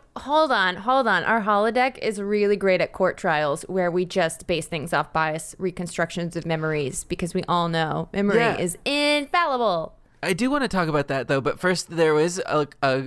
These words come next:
Speaker 2: a moment where, uh, this whole thing happens and then Picard is walking off and, uh, Riker's like, "Oh, can I talk to you privately?" And Picard's like,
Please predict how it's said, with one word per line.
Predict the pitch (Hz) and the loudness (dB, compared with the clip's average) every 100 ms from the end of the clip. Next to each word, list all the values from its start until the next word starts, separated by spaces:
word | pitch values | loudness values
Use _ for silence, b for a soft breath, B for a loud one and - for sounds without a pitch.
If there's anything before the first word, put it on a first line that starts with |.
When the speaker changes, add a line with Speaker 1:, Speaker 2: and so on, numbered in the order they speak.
| - | -2
Speaker 2:
a | 135 | 0
moment | 131 175 156 - | 2 0 0 -4
where, | 127 127 123 123 - | -2 0 2 0 0
uh, | 127 | -2
this | 113 135 - | -2 -6 -2
whole | 139 | -2
thing | 135 139 | -2 -2
happens | 139 131 139 127 | -2 -2 -2 -2
and | 139 | -6
then | 131 123 | -6 -4
Picard | - - 127 127 123 127 - | -4 -2 0 0 -2 -6 -6
is | 127 120 | -6 -2
walking | 135 123 131 | -2 -2 -4
off | 127 127 - | -4 -4 -4
and, | 117 123 120 107 82 - - | -6 -6 -6 -10 -16 -10 -2
uh, | 120 107 | -2 0
Riker's | 135 139 131 120 | -2 -2 -4 -2
like, | 120 - | -6 -2
"Oh, | 143 131 | 0 0
can | 135 107 | -2 -2
I | 123 | -2
talk | 156 143 117 | 0 -2 -4
to | 123 | -6
you | 113 | -2
privately?" | 120 113 104 - 98 87 | 0 0 -2 -6 -8 -8
And | 110 120 117 | -6 -6 -2
Picard's | - - 120 117 | -2 0 -2 -2
like, | 110 | -6